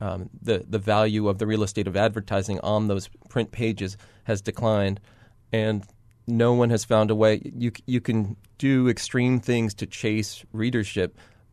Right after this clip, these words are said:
but it doesn't usually end up paying off 'cause you end up sort of debasing your brand. Um, here, I'm, I'm under the impression that, that the Star Advertiser does fairly well economically still. Um,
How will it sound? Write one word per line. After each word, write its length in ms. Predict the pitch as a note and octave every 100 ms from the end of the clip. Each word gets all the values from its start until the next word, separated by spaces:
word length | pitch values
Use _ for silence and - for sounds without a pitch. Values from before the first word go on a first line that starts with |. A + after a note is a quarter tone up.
| _
but 140 | - G#2+
it 100 | G#2
doesn't 260 | A#2 G#2+
usually 320 | A#2 G#2 G#2+ G2+
end 100 | F#2+
up 80 | -
paying 320 | G#2+ G2+ F#2+
off 240 | G2+ F#2+
'cause 180 | F#2 -
you 60 | G2+
end 100 | F#2+
up 80 |
sort 160 | - G2+
of 100 | F#2
debasing 600 | G#2+ G2 F#2+ F#2+ G#2+ G2
your 100 | F2+
brand. 440 | F#2 F2+ G#2 C3+ - - - - -
Um, 480 | - G#2 G2 F#2 F2+ - _
here, 460 | - - D#3 D3 B2
I'm, 180 | G#2+ A2+ -
I'm 160 | G#2+ G2+
under 120 | A2
the 60 | G#2
impression 520 | G2 A2 - G2 F2+ -
that, 320 | G2+ F#2+ F2 - -
that 180 | F#2 -
the 60 |
Star 180 | - G2+
Advertiser 400 | F#2+ - F#2+ G2
does 420 | F2+ F2+ F2+ - - _ _ - G#2
fairly 260 | G#2+ F#2+
well 360 | G#2 A#2+ F#2 F2+
economically 540 | G#2+ G2 G2 F2+ - -
still. 280 | - G#2 - - - - -
Um, 480 | G2+ F#2 F2 E2+